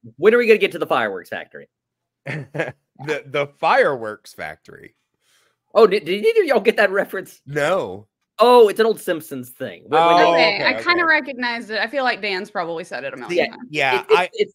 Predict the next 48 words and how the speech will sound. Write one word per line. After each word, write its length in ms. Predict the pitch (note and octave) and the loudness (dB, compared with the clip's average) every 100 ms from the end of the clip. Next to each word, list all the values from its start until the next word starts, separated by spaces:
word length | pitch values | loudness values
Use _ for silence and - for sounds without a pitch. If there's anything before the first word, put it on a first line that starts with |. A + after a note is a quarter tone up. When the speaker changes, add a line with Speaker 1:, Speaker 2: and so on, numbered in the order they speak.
| - | -2
Speaker 2:
I 100 | F3+ | -2
Speaker 1:
it's 60 | F#3+ | 0
Speaker 2:
grew 80 | G#3 | 2
Speaker 1:
the 80 | G3 | 2
Speaker 2:
up 120 | G3 | 0
in 120 | - | -6
a 20 | |
Speaker 1:
Poochie 320 | D#3+ D3 C3+ | -4 -4 -6
Speaker 2:
conservative 640 | - D3+ C#3 D#3 D3+ C#3+ C3+ | -12 -16 -6 -4 -4 -6 -8
Speaker 1:
it's 80 | C3 | -8
Speaker 2:
religious 460 | B2 B2+ A#2+ A#2+ | -10 -10 -10 -10
house, 320 | A#2 A#2 G#2+ | -4 -4 -4
so 180 | - A2+ | -6 -4
I 140 | A2 A#2+ | -2 -4
was 180 | A#2 | -6
never 420 | A2+ A2+ G#2+ A2 G2 | -10 -10 -6 -6 -6
allowed 540 | G#2 G2 A2+ G#2+ A2 | -6 -8 -6 -6 -6
to 100 | G#2+ | -8
watch 360 | G2 F#2 - G#2+ | -8 -8 -10 -16
The 80 | |
Simpsons, 560 | G#2 G#2+ G2 - F2+ E2+ | -14 -14 -14 -18 -18 -12
and 100 | G2 | -10
I've 100 | G2+ | -10
only 220 | G#2+ F#2+ | -10 -12
seen 460 | - G#2+ F2+ E2+ - G#2+ | -12 -12 -12 -16 -20 -14
bits 320 | A#2+ A2+ - F#2+ | -10 -10 -10 -18
and 120 | E2+ | -16
pieces 500 | F#2+ E2+ - C2 - | -16 -16 -18 -20 -20
since 320 | - - - | -20 -20 -20
then, 140 | - C3+ | -16 -14
Speaker 1:
Yeah, 80 | D3+ _ _ | -14 _ _
Speaker 2:
so. 80 | D#3 | -14
Speaker 1:
it, 40 | D#3+ | -10
it's, 220 | D#3+ - | -12 -12
it's 160 | E3+ - | -14 -2
somewhat 260 | B3 G#3 | 0 0
the 140 | C#3+ B2 | -4 -10
inverse 340 | B2 A2 F#2+ | -10 -10 -12
of 120 | G#2 | -16
this, 240 | G2 E2 - | -16 -18 -6
but, 160 | C#3 B2 | -4 -2
but 100 | C#3+ | -4
yeah, 100 | C3+ | -4
it, 180 | C3 | -6
it's 160 | C3+ - | -10 -10
the 100 | C#3+ | -12
Poochie 420 | - D#3 - B2 | -10 -12 -10 -10
episode 520 | G#2 G2 - F#2 E2 | -10 -12 -14 -14 -14